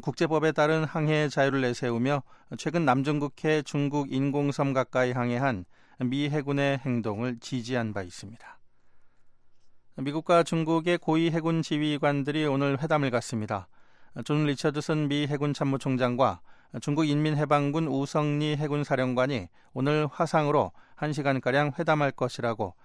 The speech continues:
미국 관리가 밝혔습니다. 이번 회담은 미 해군 구축함이 중국이 영유권을 주장하는 남중국해 인공섬 부근 십이 해리 이내로 진입하면서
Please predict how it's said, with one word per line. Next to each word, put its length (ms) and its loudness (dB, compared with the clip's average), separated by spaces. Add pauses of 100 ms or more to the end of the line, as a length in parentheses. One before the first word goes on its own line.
(120)
미국 300 -2
관리가 540 0
밝혔습니다. 680 -6 (800)
이번 280 2
회담은 440 4
미 160 0
해군 340 0
구축함이 760 -2 (360)
중국이 420 0
영유권을 440 2
주장하는 460 0
남중국해 840 0
인공섬 640 0
부근 300 -2
십이 340 -6
해리 320 0
이내로 400 0
진입하면서 840 -2